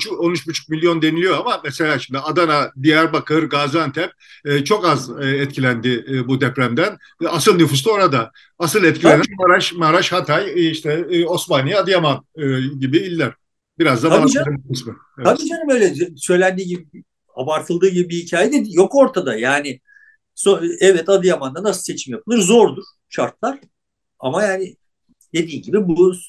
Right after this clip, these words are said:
Speaker 2: sonuçta dar bir bölge yani. Türkiye bu seçimi yapmak zorunda ve, ve yani şuna işaret edeyim.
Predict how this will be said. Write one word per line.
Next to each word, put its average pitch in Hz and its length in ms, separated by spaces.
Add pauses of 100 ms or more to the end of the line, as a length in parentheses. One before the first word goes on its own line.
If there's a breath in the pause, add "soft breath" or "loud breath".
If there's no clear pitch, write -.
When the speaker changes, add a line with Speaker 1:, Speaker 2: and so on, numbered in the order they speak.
Speaker 2:
sonuçta 175 540
dar 175 240
bir 202 260 (640)
bölge 202 320
yani. - 640
Türkiye 185 360
bu 170 60
seçimi 175 320
yapmak 185 340
zorunda 220 480
ve, 202 260 (760)
ve - 180
yani 185 420 (220)
şuna 240 380
işaret 185 320
edeyim. 165 380